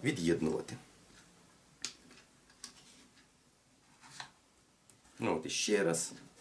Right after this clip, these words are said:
Напруги нема. Хорошо. Наступний варіант, який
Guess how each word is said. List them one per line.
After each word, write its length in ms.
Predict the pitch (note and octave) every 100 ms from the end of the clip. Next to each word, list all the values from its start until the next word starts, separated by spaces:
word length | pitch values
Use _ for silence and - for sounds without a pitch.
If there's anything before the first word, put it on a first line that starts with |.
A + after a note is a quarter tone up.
| -
Напруги 420 | G#2 G2+ - -
нема. 320 | D#2+ G2+ D2+ - - - - - - - - - - -
Хорошо. 640 | G#2+ E3+ G3+ - C3+ - - - - E2+
Наступний 600 | B2 E3 - G3 - G#2
варіант, 520 | F#2 G2 A2+ G2+ D#2+
який 300 | D#2+ -